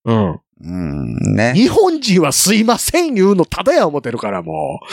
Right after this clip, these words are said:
Speaker 1: う。
Speaker 2: ああ、なるほどね。
Speaker 1: ね。
Speaker 2: そう。そう。それで済むからね。っていうことです。
Speaker 1: うん。僕あれですよ。客に謝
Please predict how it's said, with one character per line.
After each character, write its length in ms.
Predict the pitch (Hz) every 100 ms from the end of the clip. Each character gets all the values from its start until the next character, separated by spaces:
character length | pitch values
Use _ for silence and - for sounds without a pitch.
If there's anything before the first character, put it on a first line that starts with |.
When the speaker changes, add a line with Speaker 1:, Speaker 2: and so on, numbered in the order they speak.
| -
Speaker 1:
う。 20 |
Speaker 2:
あ 760 | 113 110 104 95 87 78 85 85
あ、 40 | -
な 180 | 82
る 80 | 85
ほ 120 | 92
ど 80 | -
ね。 220 | 156 208 240 -
Speaker 1:
ね。 260 | - 139 208
Speaker 2:
そ 360 | 311 78 50
う。 160 | _ _ - - _
そ 260 | - - -
う。 60 |
そ 160 | - -
れ 80 | -
で 180 | 110
済 160 | 220 -
む 120 | 120
か 100 | 139
ら 140 | 104 73
ね。 180 | 151 - _ -
っ 180 | 117 87
て 60 |
い 80 | 82
う 40 | 73
こ 100 | -
と 80 | -
で 60 | -
す。 220 | - -
Speaker 1:
う 20 |
ん。 40 | _
僕 280 | - 214 254
あ 40 | 359
れ 100 | 359
で 80 |
す 100 | 302
よ。 60 | 175
客 360 | - 247 - 302
に 100 | 302
謝 260 | 233 302